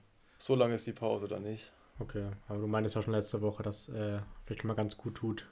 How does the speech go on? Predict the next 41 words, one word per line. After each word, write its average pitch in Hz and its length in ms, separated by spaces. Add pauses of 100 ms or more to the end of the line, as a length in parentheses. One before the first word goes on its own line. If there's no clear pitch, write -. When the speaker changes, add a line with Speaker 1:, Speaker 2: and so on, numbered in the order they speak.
(120)
Speaker 2:
nicht 113 300
jede 107 200
Woche 107 240
ein 110 160
bis 104 120
zwei 110 180
Spiele 113 300
zu 117 160
haben. 117 260 (240)
Speaker 1:
Ja, 107 220 (160)
auf 107 160
jeden 107 160
Fall. 107 280 (540)
Speaker 2:
Okay, 107 300 (240)
perfekt. 143 480 (100)
Gibt's - 420
sonst 135 300
noch 139 60
was 143 300
Neues 135 680
zu 135 120
deinem 131 260
Verein 123 320
zu 127 80
sagen, 117 380
oder 110 340 (640)
Speaker 1:
Nö, 123 220
ich 135 140
glaub, 117 320 (160)
Speaker 2:
können 120 180
wir 120 40
es 110 100
heute 113 220
schnell 123 260
abfrühstücken? 117 600
Speaker 1:
das 117 140
können 123 160
wir 117 80
schnell 110 240
abfrühstücken 113 640
heute. 104 200